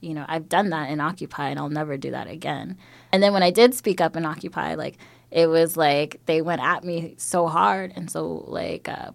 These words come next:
brutally for calling them racist. And so to people who are, like, not white, and especially, like, the Black listeners, like,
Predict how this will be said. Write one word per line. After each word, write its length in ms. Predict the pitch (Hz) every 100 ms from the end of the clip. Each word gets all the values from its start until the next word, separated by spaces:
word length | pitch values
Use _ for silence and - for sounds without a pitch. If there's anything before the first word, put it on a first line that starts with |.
| -
brutally 520 | 190 220 185 165 165
for 140 | -
calling 340 | 160 175 165 160
them 120 | 151
racist. 560 | 170 202 - - 165 -
And 180 | 175 175
so 400 | 185 165 160 165 - - - _ _ _ -
to 120 | 190
people 480 | 185 220 214 214 208
who 200 | 196 185
are, 180 | 175
like, 340 | 170 175 170 -
not 300 | 170 165 127
white, 520 | 156 170 165 160 - - _ _ _ -
and 120 | 160
especially, 480 | 156 165 - 160 156
like, 220 | 160 160
the 60 | 160
Black 320 | 160 156 -
listeners, 720 | 165 185 190 175 160 160 -
like, 360 | 170 170 -